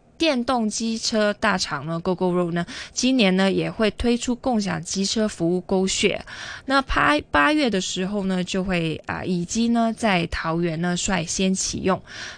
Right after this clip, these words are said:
当时呢就偷偷暗示了一下呢，啊，下一季呢就会进驻新城市。那目前呢已经确定 GoShare 呢服务呢将在台北，然后消费者呢，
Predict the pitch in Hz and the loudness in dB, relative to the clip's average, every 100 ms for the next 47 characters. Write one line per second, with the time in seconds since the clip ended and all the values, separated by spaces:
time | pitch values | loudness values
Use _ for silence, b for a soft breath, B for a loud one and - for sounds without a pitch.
0 | - 330 381 - 240 262 262 269 233 - | -2 2 2 0 0 0 0 0 0 0
1 | 294 294 285 - 233 220 208 185 180 180 | -2 0 0 2 2 0 0 0 0 0
2 | - 185 175 165 165 B B - 170 160 | 0 0 0 -2 -4 B B -2 0 0
3 | - - 185 233 196 190 220 - 254 208 | -2 -4 0 2 2 2 -2 -4 0 0
4 | 202 190 180 214 202 180 - - 254 220 | 0 -2 -4 -4 0 -2 -4 -6 -2 2
5 | 185 180 - - - 269 180 B B - | 2 -2 -6 -8 -2 0 -2 B B -6
6 | 294 311 - 180 180 233 208 - B B | -4 -2 -2 -2 -2 0 -2 -4 B B
7 | B 311 320 311 339 240 202 - 180 175 | B 2 2 2 2 0 -2 -2 0 2
8 | 202 - 165 156 - 233 254 - 240 208 | 0 0 -2 -2 -2 -2 -2 0 0 2
9 | 220 196 208 214 - 214 180 170 175 - | 0 0 0 -2 -2 -2 0 0 -2 -4
10 | 165 180 226 185 185 185 - 208 202 220 | -2 0 2 2 0 -2 0 0 0 -2
11 | - - - 180 - - 170 180 180 - | -6 -6 0 0 0 -2 0 2 0 -2
12 | B B B - 214 233 262 262 277 247 | B B B 0 2 2 2 2 2 0
13 | 202 185 170 185 202 220 | 0 -2 -2 0 0 -2